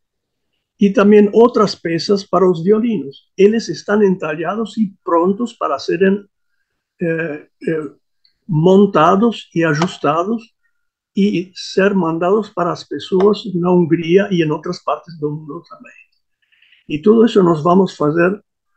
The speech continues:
no marco da Fundação Kirsten Herlo, que foi a minha e-, esposa, e ela faleceu em dois mil e dezessete. Uma pessoa que, eh,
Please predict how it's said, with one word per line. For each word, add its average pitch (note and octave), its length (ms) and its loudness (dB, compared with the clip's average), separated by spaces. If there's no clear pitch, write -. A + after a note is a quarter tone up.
no D#3 240 -4
marco G3+ 420 -2
da F3+ 180 -4
Fundação G3 800 -2
Kirsten G3+ 560 -2
Herlo, E3 580 -6
que C#3 120 -8
foi E3+ 180 -6
a D#3+ 80 -6
minha D#3+ 300 -2
e-, D#3 220 -2
esposa, D#3+ 800 -2
e F#3+ 100 0
ela D3+ 140 0
faleceu F3 520 0
em D3+ 280 0
dois D3 300 -6
mil D#3+ 160 -2
e D3 100 -4
dezessete. - 680 -8
Uma D#3 160 -2
pessoa F3+ 420 2
que, E3 400 -4
eh, C#3+ 440 -2